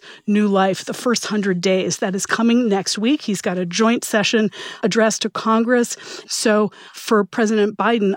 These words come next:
a sigh of relief that he is not also dealing with massive street protests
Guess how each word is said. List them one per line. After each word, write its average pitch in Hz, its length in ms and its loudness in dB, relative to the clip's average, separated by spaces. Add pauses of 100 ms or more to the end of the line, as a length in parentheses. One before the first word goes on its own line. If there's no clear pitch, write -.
a 196 60 -6
sigh 220 300 0
of 233 180 2
relief 202 580 0
that 208 140 -2
he 196 120 -2
is 202 120 0
not 196 280 4
also 202 340 0
dealing 190 360 0
with 185 220 -6
massive 202 480 0
street - 320 -2
protests 196 500 -2